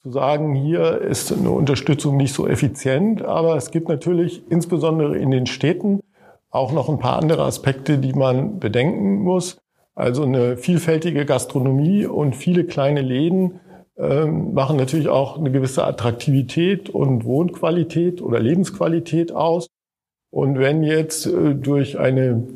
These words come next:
kurzfristige Insolvenzwelle viele dieser Unternehmen,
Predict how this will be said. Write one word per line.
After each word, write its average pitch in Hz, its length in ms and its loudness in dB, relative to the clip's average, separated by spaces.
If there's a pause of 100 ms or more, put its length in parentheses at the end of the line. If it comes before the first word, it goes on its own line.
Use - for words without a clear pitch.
kurzfristige 160 800 0
Insolvenzwelle 143 1200 2
viele 170 400 2
dieser 156 420 0
Unternehmen, 151 760 2